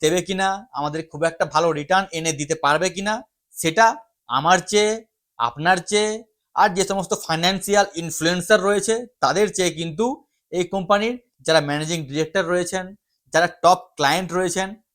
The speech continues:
তারা হয়তো আরো বেশি ভালোভাবে জানে। আর সেই কারণে দেখুন, এফআইআইস নিজেদের স্টেক সেল করেনি, ডিআইআইস তাদের স্টেক সেল করেনি এবং প্রমোটার সে তো বিক্রিই করেনি। আর আমরা ভাবছি আইটি সেক্টর শেষের পথে,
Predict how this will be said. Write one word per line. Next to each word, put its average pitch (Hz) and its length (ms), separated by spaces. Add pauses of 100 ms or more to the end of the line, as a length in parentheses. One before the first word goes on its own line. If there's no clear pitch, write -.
(220)
তারা 175 160
হয়তো 208 320
আরো 180 220
বেশি 147 360
ভালোভাবে 160 520
জানে। 117 260 (680)
আর - 60
সেই 196 280
কারণে 233 320
দেখুন, 220 340 (520)
এফআইআইস 208 640 (100)
নিজেদের 151 260
স্টেক 170 300
সেল 170 200
করেনি, 170 400 (420)
ডিআইআইস 208 560 (280)
তাদের 151 200
স্টেক 160 300
সেল 160 220
করেনি 180 340 (160)
এবং 160 120 (100)
প্রমোটার 180 440 (420)
সে - 120
তো 180 100
বিক্রিই 180 420
করেনি। 139 360 (1300)
আর 123 100
আমরা 160 280
ভাবছি 202 340 (320)
আইটি 151 320
সেক্টর 233 460 (120)
শেষের 151 360
পথে, 120 280